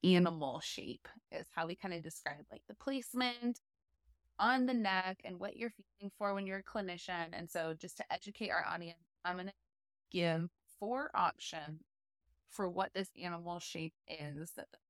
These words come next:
that we, uh, describe the thyroid as. Elephant ears. Well, now I have to say, like, Asian or African.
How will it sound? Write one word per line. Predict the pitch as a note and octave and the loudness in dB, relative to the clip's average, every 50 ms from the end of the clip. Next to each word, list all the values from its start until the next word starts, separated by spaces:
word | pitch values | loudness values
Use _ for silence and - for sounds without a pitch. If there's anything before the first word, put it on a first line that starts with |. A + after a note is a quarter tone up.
| _ - | _ -4
that | D#3+ - - | -4 -4 -4
we, | - D#3 D#3+ - - - - - | -6 -8 -8 -6 -6 -4 -4 -2
uh, | E3 D#3+ D#3 | -2 -2 -2
describe | D#3 D#3+ - - - D#3+ D#3 D#3+ D#3 | -4 -4 -6 -4 -2 -2 -2 -2 -2
the | D#3 D#3+ | -6 -6
thyroid | - D#3+ D#3 D3 D3+ D3+ - - - | -6 -6 -6 -4 -4 -4 -4 -2 -2
as. | - - - - - - _ _ _ - - _ _ - - - - _ _ _ _ _ _ _ _ _ _ _ _ _ _ _ - - - _ _ _ _ _ _ _ _ _ _ E4+ G4+ G#4+ - _ _ _ - _ _ _ _ _ _ _ _ _ - | -2 -2 -2 -4 -10 -16 _ _ _ -20 -20 _ _ -20 -20 -20 -20 _ _ _ _ _ _ _ _ _ _ _ _ _ _ _ -20 -20 -20 _ _ _ _ _ _ _ _ _ _ -6 -6 -6 -8 _ _ _ -20 _ _ _ _ _ _ _ _ _ 0
Elephant | G3 G3+ F#3+ F#3+ - - F3+ - - | 2 2 2 0 -2 -4 -6 -8 -8
ears. | - E3 E3 D#3+ D#3 F#3 C4 C4+ - - _ _ _ _ _ _ - - _ _ - - - - _ _ _ _ _ _ _ _ _ - _ _ _ _ _ - - - - _ _ _ _ _ | -6 -6 -4 -4 -4 -4 -4 -6 -8 -12 _ _ _ _ _ _ -20 -20 _ _ -20 -20 -20 -20 _ _ _ _ _ _ _ _ _ -20 _ _ _ _ _ -20 -20 -20 -20 _ _ _ _ _
Well, | F#3 F3+ | -4 -2
now | D#3+ | -2
I | D#3 | -2
have | E3+ - | -2 -4
to | - | -8
say, | - - - - | -10 -8 -6 -6
like, | - - - - _ | -6 -8 -8 -10 _
Asian | D3+ D#3 D#3 D3+ G#3 G#3+ F3 | -8 -8 -4 -4 -4 -4 -4
or | - A#1+ - - - | -4 -6 -8 -6 -4
African. | - - - - - - - - - - - D3+ E3+ G3 A3+ A3+ | -4 -4 -4 -4 -6 -10 -16 -16 -10 -6 0 0 2 2 2 0